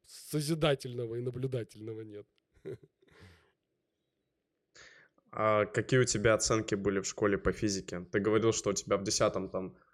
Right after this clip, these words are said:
Speaker 2: а, двойка в четверти по математике выходила, а вот по физике как у тебя успехи?
Speaker 1: Э, э, да, у меня в девятом была двойка по математике в четверти. Ну, не по математике, а в чем? По геометрии, по-моему, была двойка, да.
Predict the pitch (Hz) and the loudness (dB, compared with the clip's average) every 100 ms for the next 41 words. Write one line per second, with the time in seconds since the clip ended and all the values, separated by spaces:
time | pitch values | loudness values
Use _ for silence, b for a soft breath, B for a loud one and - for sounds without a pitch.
0 | b _ 80 87 87 92 101 120 117 110 | b _ -12 -10 -10 -8 2 2 2 -2
1 | - 135 123 - 117 104 104 110 123 143 | 0 0 0 -4 -2 0 0 0 2 2
2 | - 101 101 101 95 92 90 90 92 _ | 0 -2 -2 -6 -8 -8 -8 -10 -14 _
3 | - - 95 - - _ - - - - | -20 -16 -16 -16 -20 _ -20 -16 -14 -12
4 | - 143 135 135 120 - 147 147 117 156 | -2 -2 -2 -14 -14 2 6 8 8 8
5 | 151 135 185 190 170 139 135 143 139 123 | 8 8 10 10 10 6 6 8 6 4
6 | 123 143 220 208 139 120 123 131 123 139 | 2 8 8 6 0 0 -4 -8 -4 -2
7 | 123 - - 113 101 98 117 104 101 - | -2 -4 -8 -6 -6 -6 -6 -6 -8 -10
8 | 101 - b b b b b - 180 127 | -12 -12 b b b b b 4 4 4
9 | 139 156 151 - 196 233 226 139 120 - | -2 -8 -8 -2 2 2 0 -10 -10 -14
10 | 113 - 143 143 156 214 143 131 120 110 | -16 -12 -2 4 6 6 4 -2 0 0
11 | 107 104 107 101 107 110 | -2 -4 -4 -8 -8 -10